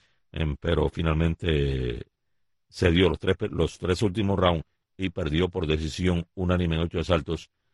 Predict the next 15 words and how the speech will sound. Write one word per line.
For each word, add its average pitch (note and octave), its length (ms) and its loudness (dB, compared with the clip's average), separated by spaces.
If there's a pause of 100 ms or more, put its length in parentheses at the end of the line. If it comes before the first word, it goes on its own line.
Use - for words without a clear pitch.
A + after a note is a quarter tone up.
(240)
ante E2 280 -4
un F#2 100 -2
parador F2 320 2
muy F2 200 0
agresivo, E2 580 -2 (180)
muy D#2+ 220 -4
inteligente, F2 500 0
como D2+ 220 -4
es F2 80 2
el, C2 320 -2 (140)
el D#2 140 -4
norteamericano E2+ 720 0 (460)
de D#2 180 0
origen E2+ 300 2
mexicano, D#2 480 -4